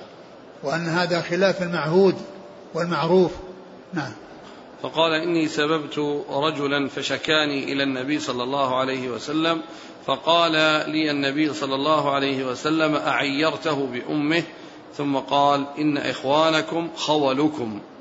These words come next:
Speaker 1: يعني بين السبب الذي جعله يسوي بينه وبين غلامه في اللباس، وأن يكون لغلامه حلة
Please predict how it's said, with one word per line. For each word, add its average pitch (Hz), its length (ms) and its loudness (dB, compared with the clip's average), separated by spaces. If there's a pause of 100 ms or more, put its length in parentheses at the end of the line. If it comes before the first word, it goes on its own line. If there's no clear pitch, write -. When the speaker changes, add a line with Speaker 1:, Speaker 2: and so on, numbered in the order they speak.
(1040)
Speaker 1:
يعني 165 420 4 (600)
بين 208 300 6
السبب 170 500 6 (160)
الذي 165 380 4
جعله 170 540 4
يسوي 165 640 4 (500)
بينه 170 380 4
وبين 156 800 6 (220)
غلامه 165 800 4 (480)
في 180 60 2
اللباس، 170 680 4 (400)
وأن 165 200 0
يكون 165 600 6 (580)
لغلامه 165 540 6
حلة 190 500 6